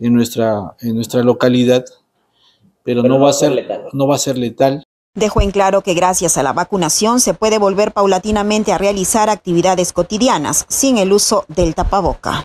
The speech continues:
Speaker 1: Personas que todavía no tienen sus esquemas de vacunación completa se vacunen,
Speaker 2: Ujú.
Speaker 1: ¿no? Y de esa manera también disminuimos tanto la letalidad como la cantidad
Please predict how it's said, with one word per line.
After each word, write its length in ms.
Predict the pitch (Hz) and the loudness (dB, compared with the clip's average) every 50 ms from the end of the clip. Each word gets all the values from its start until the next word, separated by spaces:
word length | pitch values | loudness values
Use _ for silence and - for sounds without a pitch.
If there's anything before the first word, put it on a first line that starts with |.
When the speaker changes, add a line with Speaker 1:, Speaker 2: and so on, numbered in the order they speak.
| - - | -10 -12
Speaker 1:
Personas 480 | - - 104 - - 131 135 127 - | -10 -8 -6 -6 -4 -2 -4 -4 -4
que 80 | - - | -6 -8
todavía 240 | - 117 127 147 156 | -6 -4 -2 -2 -2
no 140 | 151 135 | -2 -2
tienen 180 | - 151 156 147 | -2 -2 -2 -2
sus 200 | - - 123 117 | -4 -6 -6 -4
esquemas 340 | 123 113 - 139 143 147 147 | -4 -4 -4 -2 -2 0 0
de 60 | 139 | 0
vacunación 480 | 131 120 - 120 120 120 - 143 135 127 | 0 -2 -2 -4 -4 -4 -4 -6 -6 -6
completa 300 | 131 - 139 143 143 - | -4 -4 -4 -4 -4 -4
se 140 | - - 135 | -2 0 0
vacunen, 420 | 131 131 - 180 139 101 87 - _ _ _ _ _ _ _ _ - | 0 2 0 0 0 -2 -4 -8 _ _ _ _ _ _ _ _ -20
Speaker 2:
Ujú. 300 | 107 104 _ 104 92 87 _ _ _ _ _ - | -20 -20 _ -20 -20 -20 _ _ _ _ _ -8
Speaker 1:
¿no? 260 | 117 131 175 - _ _ _ _ _ _ _ | -6 -6 -6 -8 _ _ _ _ _ _ _
Y 120 | - 113 110 | -6 -2 0
de 100 | 127 127 | 0 0
esa 120 | - 143 | 0 0
manera 300 | 131 123 120 127 135 131 | 0 2 2 2 2 0
también 260 | - 113 120 123 127 | 0 -2 -2 0 0
disminuimos 560 | 123 120 - 117 110 110 113 120 120 120 117 | -2 -2 -4 -4 -4 -4 -2 -2 -2 -4 -4
tanto 260 | - - 131 123 - 127 | -4 -6 -4 -2 0 0
la 140 | 120 117 | 0 0
letalidad 600 | 110 110 110 110 107 - - 110 107 110 117 135 135 | 0 0 -2 -4 -4 -6 -6 -4 -2 0 2 2 2
como 260 | - - 117 113 107 | 0 -4 -6 -6 -6
la 100 | 104 104 | -6 -8
cantidad 560 | - 110 107 104 - 110 110 113 120 120 117 | -8 -8 -10 -10 -8 -4 -2 -2 -2 -2 -4